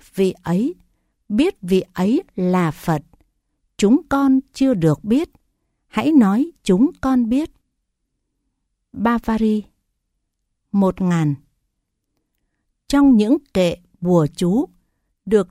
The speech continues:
truyền lại đến nay, có nói đến tướng tốt của một bậc đại nhân, có nói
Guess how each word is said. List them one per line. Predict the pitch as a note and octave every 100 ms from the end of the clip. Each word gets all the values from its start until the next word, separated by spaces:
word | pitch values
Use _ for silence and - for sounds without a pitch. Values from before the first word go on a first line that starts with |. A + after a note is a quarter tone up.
| -
truyền | G3 F3+
lại | D#3+ E3+ D3 -
đến | F3+ F3+ B3+ E4
nay, | C4+ C4 C4 _ _ _ _ _ _ _
có | G#3 A3
nói | C4 A3 B3+
đến | F#3 A3 E4 _ -
tướng | F#3+ C#4 -
tốt | C4 D#4+ - _ _ _ _ _ _ _ _
của | G#3 F3+
một | D#3 E3 F3 -
bậc | F#3 E3+ _ -
đại | F3 F3+ D#3
nhân, | A#3+ C#4 C4+ C4+ - _ _ _ _ -
có | G3+
nói | C4 A3 G3+ E4